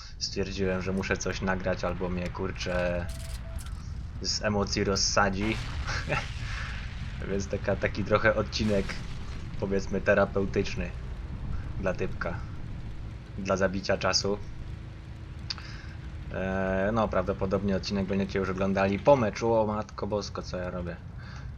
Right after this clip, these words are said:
Prawdopodobnie odcinek będziecie oglądali po meczu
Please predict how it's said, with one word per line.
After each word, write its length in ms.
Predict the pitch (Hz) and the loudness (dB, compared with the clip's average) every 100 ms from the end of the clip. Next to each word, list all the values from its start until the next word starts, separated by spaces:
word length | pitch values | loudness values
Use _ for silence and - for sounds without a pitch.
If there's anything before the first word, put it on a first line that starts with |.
| - | -4
Prawdopodobnie 600 | 95 92 110 107 110 113 | -4 -4 0 2 4 2
odcinek 320 | 107 127 117 | 2 2 2
będziecie 280 | 113 110 113 | 4 2 2
oglądali 460 | 107 110 110 110 | 2 4 6 4
po 160 | 101 123 | 6 6
meczu 440 | 120 107 - 110 | 6 2 2 0